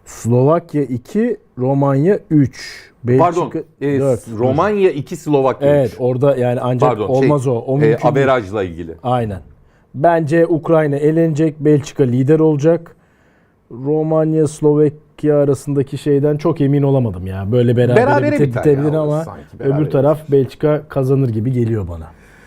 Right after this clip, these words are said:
Speaker 2: Evet, artık maçların başlamasına çok az bir süre kaldı. Bu karşılaşmanın sonrasında hem E grubunda durum netleşmiş olacak hem de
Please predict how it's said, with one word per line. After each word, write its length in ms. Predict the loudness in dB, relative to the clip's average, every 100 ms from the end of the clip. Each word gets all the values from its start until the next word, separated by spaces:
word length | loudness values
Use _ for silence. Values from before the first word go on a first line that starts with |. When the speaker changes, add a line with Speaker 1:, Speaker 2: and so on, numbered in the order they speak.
| -20 -20 -20 _ _ _ 4
Speaker 2:
Evet, 260 | 4 6
artık 460 | 2 -2 -4 -10 -10
maçların 480 | -8 -8 -4 -2 0
başlamasına 640 | -2 -2 -6 -4 -4 -4
çok 280 | -2 -4 0
az 280 | 0 0 -4
bir 60 |
süre 320 | -8 -6 -6 -4
kaldı. 560 | -2 -2 -2 -2 -2 -4 _ _ _
Bu 140 | -6 -2
karşılaşmanın 720 | -2 -2 -2 -4 -4 -6 -6
sonrasında 640 | -4 -4 -4 -4 -6 -2 -2
hem 180 | -2 0
E 160 | 0
grubunda 500 | 0 0 0 0 0
durum 220 | 0 0 0
netleşmiş 500 | 0 -4 -6 -4 -2
olacak 460 | 0 2 0 -2 _ _ _ -2
hem 280 | -2 2
de 260 | 2 2 0